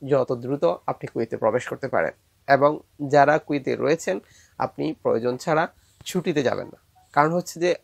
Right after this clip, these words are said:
আপনি অবগত রয়েছেন, এর আগে কুয়েত থেকে ছুটিতে গিয়ে চার লক্ষেরও বেশি প্রবাসী তাদের ইকামা হারিয়ে ফেলেছিল, যারা আর পুনরায় কুয়েতে প্রবেশ করতে পারবে না কুয়েতের ঘোষণা অনুযায়ী। মধ্যপ্রাচ্যের কুয়েতে একমাত্র দেশ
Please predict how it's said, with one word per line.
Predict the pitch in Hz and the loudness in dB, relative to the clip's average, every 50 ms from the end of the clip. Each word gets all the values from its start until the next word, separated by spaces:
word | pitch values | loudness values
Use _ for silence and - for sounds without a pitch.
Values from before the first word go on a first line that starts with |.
| _ | _
আপনি | - 135 131 - 143 - | -4 -4 -4 -2 -4 2
অবগত | - 135 123 131 127 131 123 127 | 2 4 4 4 4 4 2 2
রয়েছেন, | 127 135 165 170 - - 190 202 - _ _ - - _ _ - | 2 2 2 0 0 -4 -6 -6 -8 _ _ -20 -20 _ _ 0
এর | 180 175 | 2 4
আগে | 175 175 165 180 165 | 4 4 4 0 -2
কুয়েত | - - 151 143 - | -2 -2 -4 -2 -2
থেকে | 170 151 156 151 | -4 -2 -2 -4
ছুটিতে | - - 165 147 147 151 160 | -4 -8 -8 -8 -4 -4 -2
গিয়ে | 143 156 156 160 165 - - _ _ _ _ | -2 0 0 0 -2 -4 -8 _ _ _ _
চার | - 143 123 117 | 0 2 2 2
লক্ষেরও | 117 117 127 - - - 165 156 | 2 0 -2 -2 -2 0 0 2
বেশি | 139 143 139 - 135 | 2 -2 -2 -4 -2
প্রবাসী | - 139 131 120 135 135 - - 147 143 | 0 2 4 4 4 2 2 -4 -4 -2
তাদের | - - - 120 113 - - | -2 0 0 0 -2 -2 -4
ইকামা | - - 160 156 156 | -4 -4 -2 -2 -2
হারিয়ে | 151 160 147 147 151 | -2 0 0 0 0
ফেলেছিল, | - 151 127 123 127 - - 139 139 139 - - _ _ _ _ _ 135 | 0 -2 -4 -4 -6 -6 -4 -2 -2 -2 -2 -6 _ _ _ _ _ -2
যারা | 143 135 127 127 | 0 2 2 2
আর | - - 123 120 - - _ - | 0 0 0 0 -2 -4 _ -4
পুনরায় | 147 127 120 110 107 110 | 0 2 2 2 0 0
কুয়েতে | - - 113 110 - 147 - - _ _ _ _ _ _ | -2 -4 -4 0 0 0 0 0 _ _ _ _ _ _
প্রবেশ | - 156 156 147 160 165 - | 2 2 2 2 0 -2 -2
করতে | - 160 151 - 147 | -4 -4 -2 -2 0
পারবে | 117 135 127 127 123 135 | 4 4 4 4 4 2
না | 135 139 - - _ _ _ | 2 2 -2 -2 _ _ _
কুয়েতের | - 151 135 123 - 123 110 | -6 -4 -4 -2 -2 -2 -2
ঘোষণা | 107 117 117 - - 113 107 | -4 -8 -8 -6 -6 -6 -6
অনুযায়ী। | 110 104 101 98 95 98 92 - - _ _ _ _ _ _ - | -4 -6 -6 -8 -8 -8 -12 -12 -14 _ _ _ _ _ _ -2
মধ্যপ্রাচ্যের | 143 143 147 175 165 180 180 180 - 202 175 | -2 2 2 2 2 2 0 0 -2 -4 -6
কুয়েতে | - _ 165 160 160 - 185 | -2 _ 2 2 2 4 2
একমাত্র | 170 - - 165 147 - - - 123 | 2 2 2 -2 -2 -2 -2 -4 -4
দেশ | 120 135 165 - - - | -2 -2 -4 -6 -10 -16